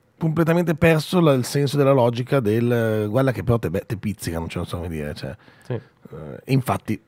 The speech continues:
Speaker 1: tra parentesi, in una zona abbastanza attenzionata, in un movimento, quello dei trapper milanesi, un po' troppo attenzionato, bisogna dire, perché non è che sono tutti criminali, quindi, insomma, anche lì, eh, forse esageriamo un po'.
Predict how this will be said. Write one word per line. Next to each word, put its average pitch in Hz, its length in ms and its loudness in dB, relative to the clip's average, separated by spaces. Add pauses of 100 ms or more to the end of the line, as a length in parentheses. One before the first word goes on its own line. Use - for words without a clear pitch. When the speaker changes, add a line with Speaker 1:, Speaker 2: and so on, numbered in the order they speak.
Speaker 1:
tra 135 140 -2
parentesi, 139 560 2
in 131 80 -6
una 123 220 2
zona 127 260 4
abbastanza 123 520 0
attenzionata, 139 800 2 (580)
in 185 180 6
un 180 160 6
movimento, 165 720 4
quello 131 200 0
dei 123 140 2
trapper 131 600 2 (320)
milanesi, 123 760 0 (180)
un 151 180 0
po' 151 160 4
troppo 160 280 4
attenzionato, 107 560 0
bisogna 104 200 2
dire, 107 100 0
perché 104 160 -2
non 110 60 2
è 104 40 -6
che 101 60 -4
sono 107 100 -4
tutti 101 200 -8
criminali, 101 560 -2
quindi, 95 220 0
insomma, 85 280 -6
anche 80 160 -6
lì, 87 160 -2
eh, 78 480 -6
forse 85 600 -6
esageriamo 107 580 0
un 170 100 2
po'. 190 300 6